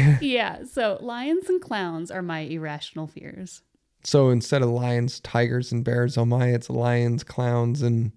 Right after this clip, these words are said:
Speaker 1: Tigers.
Speaker 2: <laughs> tigers.
Speaker 1: Any big cat. <laughs>
Speaker 2: Which is so funny because you're a cat person.
Speaker 1: I am. I love cats.
Speaker 2: Have you, besides in zoos,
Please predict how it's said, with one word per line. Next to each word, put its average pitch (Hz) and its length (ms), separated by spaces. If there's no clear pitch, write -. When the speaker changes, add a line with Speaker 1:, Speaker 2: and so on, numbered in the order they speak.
Speaker 1:
Tigers. 165 540
Speaker 2:
<laughs> - 120
tigers. 185 720
Speaker 1:
Any 254 160
big 220 260
cat. 240 380
<laughs> - 540
Speaker 2:
Which 156 180
is 151 100
so 180 160
funny 165 300
because 131 580
you're 139 320
a 120 60
cat 131 340
person. 117 400
Speaker 1:
I 107 60
am. 170 420
I 196 60
love 185 260
cats. - 580
Speaker 2:
Have 143 180
you, 160 500
besides 151 960
in 139 240
zoos, 127 560